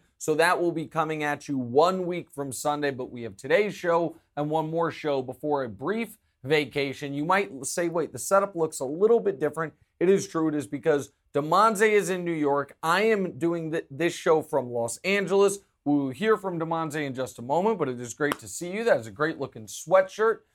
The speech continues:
you are wearing, young man. But before we get to Demonze's part of this,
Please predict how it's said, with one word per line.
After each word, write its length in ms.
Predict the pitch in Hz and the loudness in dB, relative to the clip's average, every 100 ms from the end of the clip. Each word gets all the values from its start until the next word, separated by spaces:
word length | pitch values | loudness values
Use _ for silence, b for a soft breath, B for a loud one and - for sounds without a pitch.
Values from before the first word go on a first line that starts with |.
| _ | _
you 140 | - 196 | 2 6
are 120 | 196 | 6
wearing, 360 | 196 196 202 196 | 6 4 4 2
young 240 | 196 196 | 0 0
man. 240 | 202 214 | 0 0
But 120 | 175 - | -2 -2
before 360 | 143 196 220 | -2 4 6
we 100 | 220 | 4
get 240 | 185 202 196 | 4 0 0
to 80 | |
Demonze's 560 | 165 156 180 175 170 160 | -4 0 0 0 -2 -4
part 240 | - 170 | 0 0
of 60 | 170 | 2
this, 220 | 180 180 | -2 -2